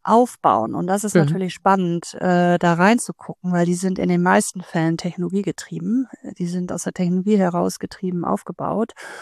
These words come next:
Speaker 1: und, ähm, entwickeln richt-,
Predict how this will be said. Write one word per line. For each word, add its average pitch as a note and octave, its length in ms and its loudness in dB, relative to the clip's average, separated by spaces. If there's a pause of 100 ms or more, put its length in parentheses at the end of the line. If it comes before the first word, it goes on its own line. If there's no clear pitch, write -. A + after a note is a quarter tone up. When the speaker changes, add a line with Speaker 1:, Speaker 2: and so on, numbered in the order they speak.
(360)
Speaker 1:
und, F3+ 720 2
ähm, E3+ 920 0 (2000)
entwickeln F3+ 600 4
richt-, F#3+ 320 0